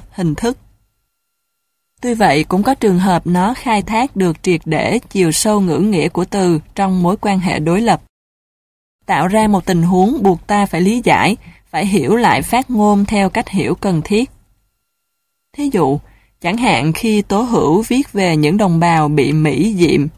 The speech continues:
giết trong trại giam Phú Lợi. "Không sống nữa nhưng không chịu chết,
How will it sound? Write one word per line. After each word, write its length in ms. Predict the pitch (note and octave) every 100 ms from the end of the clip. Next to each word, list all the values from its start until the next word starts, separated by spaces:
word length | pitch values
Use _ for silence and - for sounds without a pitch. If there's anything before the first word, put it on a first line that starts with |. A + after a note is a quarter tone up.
| -
giết 300 | F#3 A#3+ -
trong 300 | A3 G3 F3+ -
trại 240 | D3 A2
giam 240 | F#3 F#3+ F#3
Phú 220 | - A3
Lợi. 400 | B3 D3+ C3+ D3 - _ _ _ _ _ _ _ _ _ _ _ _ _ _ _ _ _ _ _ _ _ _ _ _ _ -
"Không 300 | B3 A#3+ A3+
sống 340 | A3 G#3 C4+
nữa 340 | F#3 C3+ F#3 A#3+
nhưng 240 | A3 A3
không 300 | G#3+ A#3 A3
chịu 280 | G3+ E3+ A2+
chết, 300 | - G3+